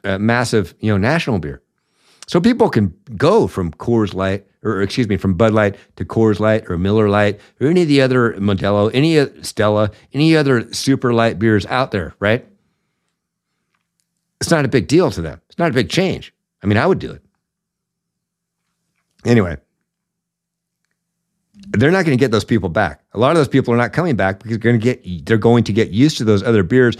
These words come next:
In Costco, check this out. These are thir-, these are bricks of Bud Light in Costco.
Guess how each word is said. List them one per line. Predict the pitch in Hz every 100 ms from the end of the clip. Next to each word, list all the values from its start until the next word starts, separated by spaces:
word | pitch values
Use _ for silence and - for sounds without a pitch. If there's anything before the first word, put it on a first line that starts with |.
| - -
In | 117
Costco, | 113 156 180 - 113 101
check | 147 135
this | 143 135
out. | 151 120 - - -
These | 165 165
are | 120
thir-, | - - 147 170
these | 123 160
are | 117
bricks | 170 156 82 - _ _ _
of | 110 98
Bud | 147 147
Light | 139 87 - _
in | 131
Costco. | - 170 170 - 92